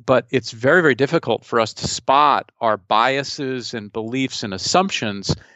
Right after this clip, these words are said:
in ourselves. And so you have to create this out-of-body capability through someone else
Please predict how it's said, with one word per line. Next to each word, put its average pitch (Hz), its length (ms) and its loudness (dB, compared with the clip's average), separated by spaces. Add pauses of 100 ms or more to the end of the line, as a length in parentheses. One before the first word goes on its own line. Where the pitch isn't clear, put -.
(180)
in 135 160 0
ourselves. 120 1000 2
And 120 280 -2
so 123 460 2 (100)
you 127 160 -2
have 147 360 -4
to 151 80 -4
create 135 540 -4
this - 220 -6
out-of-body 123 720 2
capability 120 800 -4
through 131 300 -4
someone 113 500 0
else 123 480 2